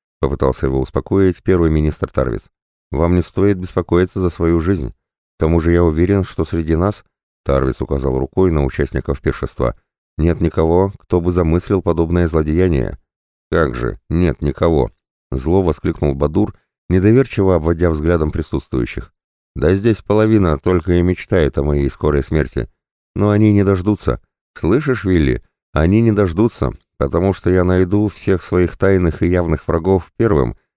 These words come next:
и казню их самым жестоким способом». Собутыльники в страхе стали успокаивать диктатора и наперебой уверять его в своей верности. «А что касается доспехов»,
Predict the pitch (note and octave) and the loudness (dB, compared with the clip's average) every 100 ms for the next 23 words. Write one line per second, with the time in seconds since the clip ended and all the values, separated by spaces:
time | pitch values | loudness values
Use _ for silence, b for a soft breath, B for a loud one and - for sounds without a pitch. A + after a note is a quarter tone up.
0 | _ - B2+ B2+ A#2 G2+ A#2+ G#2 D2 - | _ -2 0 2 0 2 2 4 0 -4
1 | - A2+ A2 E2+ D#2 E2 - F#2+ E2 - | -6 -2 0 0 0 -4 -4 -4 -4 -2
2 | G2 - A#1+ A#1+ _ _ _ _ _ _ | -4 -2 -4 -6 _ _ _ _ _ _
3 | _ _ - C#2 C2+ - C3+ B2+ A2 F2+ | _ _ -8 -2 -2 0 2 2 2 -2
4 | - A2+ A#2 F#2+ - G2 F#2 E2+ - E2+ | 0 -2 0 -2 0 0 2 2 0 -4
5 | - F2+ E2+ D#2 C#2 - G#2 G#2 F2 E2+ | 0 0 2 0 -2 -2 -2 0 0 0
6 | - _ - D3+ B2+ E2+ E2+ E2+ A2 F2+ | -4 _ -4 -2 0 0 0 2 4 4
7 | D2+ D#2+ F#2 E2 D#2 D2+ - C#2+ C#2+ C#2+ | 2 0 0 0 0 -2 -2 -2 0 0
8 | B1 B1 - A1 _ _ _ _ _ _ | -2 -6 -10 -12 _ _ _ _ _ _
9 | _ - D#2 - F#2+ F2+ - G2+ F2+ - | _ -4 -4 -2 -2 -2 -2 0 0 -2
10 | E2 D#2 - B2+ - B1+ | -2 -4 -2 -6 -4 -6